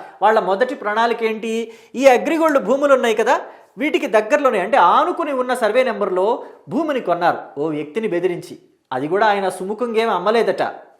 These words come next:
బెదిరిస్తేనో భయపెడితేనో అమ్మేశాడు. So అమ్మేసిన తర్వాత ఏం చేశారు, ఆ, జోగి రమేష్ తనయుడు,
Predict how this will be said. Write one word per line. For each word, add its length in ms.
బెదిరిస్తేనో 600
భయపెడితేనో 580
అమ్మేశాడు. 500
So 60
అమ్మేసిన 440
తర్వాత 240
ఏం 200
చేశారు, 640
ఆ, 260
జోగి 220
రమేష్ 380
తనయుడు, 720